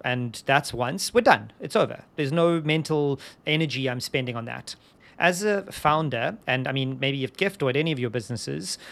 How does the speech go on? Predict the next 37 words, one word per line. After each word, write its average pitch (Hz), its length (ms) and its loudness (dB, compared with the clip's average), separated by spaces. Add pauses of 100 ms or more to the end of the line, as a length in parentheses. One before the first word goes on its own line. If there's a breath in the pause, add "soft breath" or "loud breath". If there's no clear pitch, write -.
(160 loud breath)
what 147 220 2
are 196 180 4
the 160 540 -4 (360)
processes 151 600 0
and 139 100 -4
routines 143 840 -6
that - 180 -4
make 135 220 -2
it 139 60 -8
easier 143 400 0
for 131 140 -6
people 131 320 -4
to - 120 -14
build 123 400 -2
businesses? 120 680 -4 (240 loud breath)
It's - 140 -4
a 180 60 0
bit 202 100 0
of 180 80 -2
a 175 60 2
complex 139 400 -2
question, 139 400 -2
but 123 100 -2
I 127 60 2
mean, 131 180 -2
maybe 147 220 -2
you've 135 160 -4
got 123 200 -2
some 127 200 -2
that 117 180 -6
you 127 80 -6
just - 300 -4
default 135 540 -4
to 127 200 -6
all 117 100 -4
the 113 100 -8
time. 123 320 -8